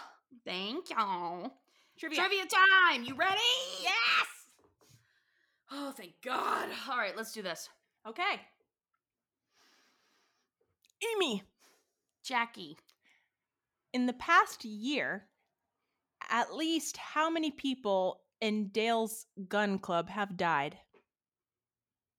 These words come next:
Speaker 1: Oh, holy hell. Three.
Speaker 2: Ah, two.
Speaker 1: Oh, okay.
Speaker 2: I mean, it's possible it was three, but at least two of them had autopsies done.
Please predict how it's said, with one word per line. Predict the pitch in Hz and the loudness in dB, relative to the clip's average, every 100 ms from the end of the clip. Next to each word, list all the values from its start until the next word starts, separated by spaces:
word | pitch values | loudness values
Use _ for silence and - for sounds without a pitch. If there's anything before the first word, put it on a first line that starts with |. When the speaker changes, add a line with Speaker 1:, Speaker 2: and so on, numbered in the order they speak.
| _ _ _ _ _ - _ _ | _ _ _ _ _ -20 _ _
Speaker 1:
Oh, | 320 240 | -8 -6
holy | 233 311 202 | -6 -6 -6
hell. | 180 262 180 151 170 _ _ _ _ _ _ _ - | -6 -4 -4 -4 -10 _ _ _ _ _ _ _ -8
Three. | 285 285 185 147 - _ _ - | -2 0 0 -2 -16 _ _ -2
Speaker 2:
Ah, | 339 349 311 214 - | 0 2 0 -2 -6
two. | 226 180 185 - _ _ _ _ - | -6 -4 -6 -10 _ _ _ _ 6
Speaker 1:
Oh, | 359 381 339 302 269 208 202 | 10 10 10 8 6 4 2
okay. | 262 | 4
Speaker 2:
I | |
mean, | 302 330 | 2 2
it's | 330 330 | -2 -2
possible | - 320 330 277 | 2 2 2 -2
it | 220 | -2
was | 220 | -4
three, | - 233 202 | -8 -8 -4
but | 196 | 0
at | 208 247 | 0 -2
least | 277 - - | -8 -8 -8
two | 302 | -6
of | 262 226 | -6 0
them | 214 208 | 0 0
had | 214 208 196 - | 0 0 0 2
autopsies | 175 - 147 156 - 170 - | 0 0 -2 -4 -6 -12 -8
done. | 143 151 | -8 -8